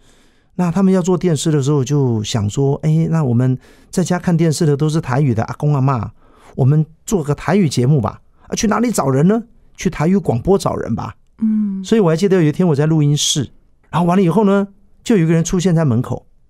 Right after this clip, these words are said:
Speaker 1: 他说：“我们是一群准备要用电视传福音的人，所以呢，我们来看看你的台语广播，你有没有可能把你刚才讲的方式呢，换到电视前面讲？”我说：“可以啊，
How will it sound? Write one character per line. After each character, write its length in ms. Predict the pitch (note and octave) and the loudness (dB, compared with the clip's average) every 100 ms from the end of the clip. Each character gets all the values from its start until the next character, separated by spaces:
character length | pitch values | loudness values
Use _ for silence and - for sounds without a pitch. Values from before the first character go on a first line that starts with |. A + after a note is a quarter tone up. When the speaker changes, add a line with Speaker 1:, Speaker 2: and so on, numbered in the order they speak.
| _ | _
Speaker 1:
他 120 | - F3+ | -6 -2
说 440 | F3+ F3 F3 F3+ | 0 0 0 0
：“我 120 | E3 | 0
们 120 | B2+ C3+ | 0 -2
是 320 | - E3 D3+ | -2 -2 -2
一 80 | E3 | -4
群 440 | - B2+ C3 C#3+ - - _ - | -4 -2 0 0 -4 -16 _ -6
准 200 | C#3+ A#2+ | -2 0
备 100 | F#3 | 0
要 120 | E3+ D#3+ | 0 0
用 160 | F#3+ | 0
电 200 | D#3+ A3+ | 2 0
视 120 | E3+ D#3 | 0 -2
传 220 | B2 C3 | -2 -2
福 120 | C3 | 0
音 60 | C3+ | 0
的 120 | A2 | 0
人， 180 | - - _ _ _ - | -4 -12 _ _ _ -6
所 160 | E3+ | 0
以 60 | G3 | 2
呢， 300 | D#3+ E3 E3 - _ _ | 2 0 -2 -8 _ _
我 80 | D#3+ | 0
们 100 | D3+ | 2
来 60 | E3 | 0
看 200 | - F3 | -2 0
看 140 | E3 | 0
你 80 | A#2 | 0
的 140 | A#2 | 0
台 140 | A#2 B2+ | 0 0
语 100 | C3 | 0
广 220 | A#2+ F#2+ | -2 -4
播， 280 | - G#2 G#2+ _ E3 - - | -4 -6 -6 _ -16 -16 -2
你 120 | G3 | 2
有 80 | A#3+ | 4
没 120 | A3+ | 4
有 60 | A3+ | 2
可 160 | F#3+ A3+ | 0 -2
能 120 | C3+ | 0
把 80 | D#3 | 0
你 100 | C3+ - | -2 -2
刚 260 | B3 F4 | -2 0
才 340 | F4+ - D3+ F#3 | -2 -2 -2 -2
讲 320 | G3 - G3 | -2 -4 -2
的 100 | E3 | -4
方 220 | D#3+ F3+ F3 | -2 0 0
式 240 | - G#3 | 0 2
呢， 200 | F3 F3 - _ _ _ | 2 0 -6 _ _ _
换 240 | - G#3+ C#3+ | -4 0 2
到 300 | E3+ C3+ - | 0 -2 -4
电 200 | - G3+ | 0 0
视 240 | B2 - C3 | 0 0 -2
前 180 | - A2+ | 0 0
面 160 | C3+ | 0
讲？” 160 | - - - - _ _ - | -2 -8 -14 -20 _ _ -8
我 80 | |
说 160 | C#3 F#3 | -6 -6
：“可 240 | - D#3 | -6 -2
以 140 | G#3 G#3 | 0 0
啊， 180 | C#3+ | 0